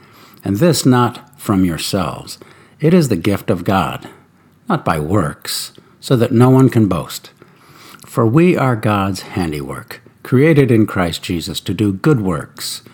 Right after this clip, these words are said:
which God prepared in advance for us to do." Let's ponder that. God's grace is so important,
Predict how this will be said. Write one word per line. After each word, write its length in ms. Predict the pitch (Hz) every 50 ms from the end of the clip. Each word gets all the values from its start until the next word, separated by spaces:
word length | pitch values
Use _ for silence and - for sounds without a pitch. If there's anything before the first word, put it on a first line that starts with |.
| - - _ _ _
which 220 | - - - - -
God 280 | - 95 92 90 -
prepared 420 | - 98 92 - - 104 107 107 107
in 120 | 101 104
advance 720 | 104 92 92 127 135 139 127 120 120 - - - - - - -
for 200 | - - - 82
us 240 | 82 87 92 87 - - -
to 80 | - -
do." 360 | 78 85 - 67 62 60 - - - _ _ _ _ _ _ _ _ _ _ _ _ _ _ _ _ _ _ _ _ _ _ _ _ _ _ _ _ _ _ _ _ _ - -
Let's 140 | 170 147 -
ponder 340 | - - 104 87 78 78 76
that. 260 | 71 65 60 - - - - - - - - _ _ _ _ _ _ _ - - - - _ - _ _ _ _ - - - - - _ _ _ _ _ _ _ _ _ _ - _ -
God's 340 | - 170 196 233 254 185 -
grace 540 | 104 - 131 110 87 76 80 87 - - - - -
is 140 | 104 95 -
so 500 | - - - - 135 139 147 151 151 160
important, 760 | 160 147 131 120 - - 147 120 98 - - 67 64 -